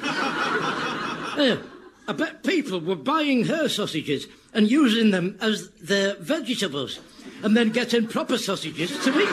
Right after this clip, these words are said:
with them. Oh, that's what I'd do. Um, you can't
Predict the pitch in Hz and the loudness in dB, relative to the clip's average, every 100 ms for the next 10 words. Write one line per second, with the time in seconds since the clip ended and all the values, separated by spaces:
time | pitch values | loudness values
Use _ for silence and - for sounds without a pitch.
0 | 311 196 147 - - - - - - - | 2 2 2 0 -2 0 0 -2 -2 -2
1 | - - - 277 - - 151 - - - | -2 -2 -2 -2 -2 -4 -4 -6 -8 -10
2 | - 277 - 196 247 262 330 214 190 226 | -6 -4 0 0 0 0 0 -2 0 0
3 | 240 - 320 359 302 226 202 180 - - | 0 -6 -6 -4 -2 0 0 0 -2 -2
4 | - - - - - - - - - - | -2 -4 -4 -4 -4 -6 -6 -6 -8 -10
5 | - - - 214 - 175 190 160 | -8 -8 -4 -2 0 0 0 -2